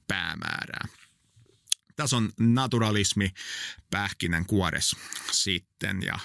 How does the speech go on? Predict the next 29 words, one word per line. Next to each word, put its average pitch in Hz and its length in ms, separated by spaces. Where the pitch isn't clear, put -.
nämä 95 340
vastaukset 104 560
näihin 101 240
kolmeen 104 440
kysymykseen. 110 720
Tämä - 140
on 208 80
yksi 233 200
maailmankatsomus, 131 920
joka - 160
on 170 140
todella 135 380
suosittu 107 800
meidän 104 420
aikana. 92 440
Joskin 131 460
mun 120 180
täytyy 110 320
sanoa, 104 300
että 101 140
mä 104 100
oon 104 120
tavannut 104 560
aika 101 320
vähän 110 240
sellaisia 98 380
johdonmukaisia 101 800
naturalismia, 98 800
jotta 95 360